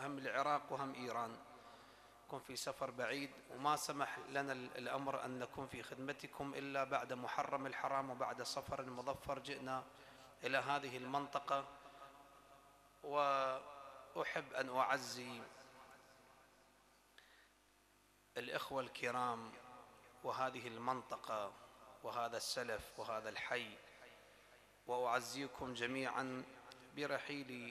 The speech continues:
الأخ العزيز المؤمن المهذب المثقف المخلص الحسيني،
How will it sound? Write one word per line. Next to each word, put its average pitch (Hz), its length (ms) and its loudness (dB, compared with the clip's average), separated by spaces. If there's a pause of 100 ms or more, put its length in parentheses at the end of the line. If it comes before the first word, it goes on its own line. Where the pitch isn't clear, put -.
الأخ 123 320 -4
العزيز 113 720 -4
المؤمن 120 720 -4
المهذب 113 840 -4
المثقف 117 840 -4 (760)
المخلص 127 880 -2
الحسيني، 123 920 -2